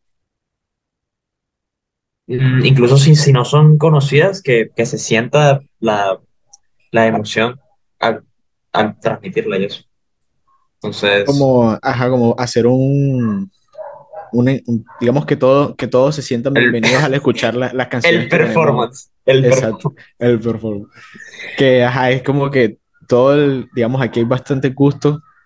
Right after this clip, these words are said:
Speaker 2: que pueden, digamos, todos están bienvenidos ya.
Speaker 1: Sí, sí. Y bueno, ahorita que está, eh, como lo mencionó Dani, está, estamos, eh, adentrándonos un poco en el tema de la producción. Eh,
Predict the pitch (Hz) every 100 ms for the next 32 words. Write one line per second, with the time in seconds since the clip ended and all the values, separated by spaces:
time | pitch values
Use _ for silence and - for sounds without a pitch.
0 | _ 127 98 107 107 117 123 117 110 104
1 | 98 - - _ _ _ _ - 101 110
2 | 117 107 110 120 113 120 120 120 120 101
3 | 95 82 62 60 _ _ _ _ _ _
4 | - - - 117 - 98 104 104 _ _
5 | _ _ _ - 113 110 90 113 120 117
6 | 104 120 120 135 _ 120 113 113 113 110
7 | _ _ - 113 110 107 110 107 104 104
8 | 110 143 139 - 104 - 98 98 - _
9 | 104 104 110 120 117 - - - - 113
10 | 110 95 110 113 110 107 107 117 120 117
11 | 113 113 123 117 107 113 117 107 110 104
12 | - 117 127 _ _ _ _ _ _ _
13 | _ 101 101 95 92 87